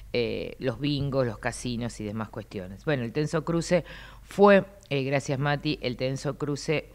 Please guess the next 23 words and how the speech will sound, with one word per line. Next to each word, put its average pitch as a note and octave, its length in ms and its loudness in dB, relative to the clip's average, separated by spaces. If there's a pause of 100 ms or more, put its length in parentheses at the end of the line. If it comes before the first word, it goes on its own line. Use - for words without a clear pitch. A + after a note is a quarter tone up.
fue D3+ 420 2
entre F3+ 440 4
Silvana C#3+ 460 0
Giudice, E3+ 560 0
que C#3 140 -2
fue - 160 -4
la B2+ 140 0
que C3 100 -6
insultó C#3 720 0 (480)
a C#3 80 2
Maximiliano B2+ 1200 0
Ferraro, D#3+ 640 2 (960)
que D3+ 100 2
tiene E3 180 4
este D#3+ 160 2
proyecto D3+ 400 -2
y C#3 80 4
hace C3 180 -2
mucho C#3 280 -2
que A2+ 100 -4
tiene C3 180 -4
este A#2+ 140 -8
proyecto C#3 560 -4